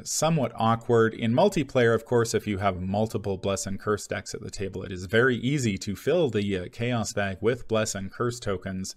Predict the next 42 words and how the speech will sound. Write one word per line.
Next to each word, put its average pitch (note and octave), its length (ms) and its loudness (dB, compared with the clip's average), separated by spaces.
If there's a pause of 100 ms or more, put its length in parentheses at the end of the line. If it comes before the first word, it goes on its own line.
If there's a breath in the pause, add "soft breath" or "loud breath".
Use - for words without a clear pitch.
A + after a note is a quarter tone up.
(120)
Not F#3 260 4
so G3+ 120 4
much D#3+ 280 0
in C3 100 2
solo, C#3 420 6
where A2+ 200 6
you've G#2+ 180 2
got D3 200 4
to A2+ 100 -6
do A2 220 0
it G#2+ 60 2
all G#2+ 220 -2
yourself, G#2+ 800 -2
and G2+ 200 -4
it F#2 160 -10
can G2+ 240 -6
be, G2 360 -4
it - 120 -4
felt D#3 320 0
a, A2 240 -2
a G#2 40 0
little A#2+ 240 2
bit G#2+ 180 4
slow. C3+ 600 6 (500 loud breath)
You G2 80 -6
sort G2 220 2
of F#2 80 2
had G2 160 -2
to F2+ 60 -2
f-, - 180 -16
try A#2 260 2
to A#2 80 2
fill A#2 400 2
up A2 140 0
the G#2 80 0
bag F#2+ 340 -2
with F#2 140 -2
all F#2 160 -2
these F#2 180 -6
tokens, F2 600 -10
and F2 320 -10
then, F2+ 400 -8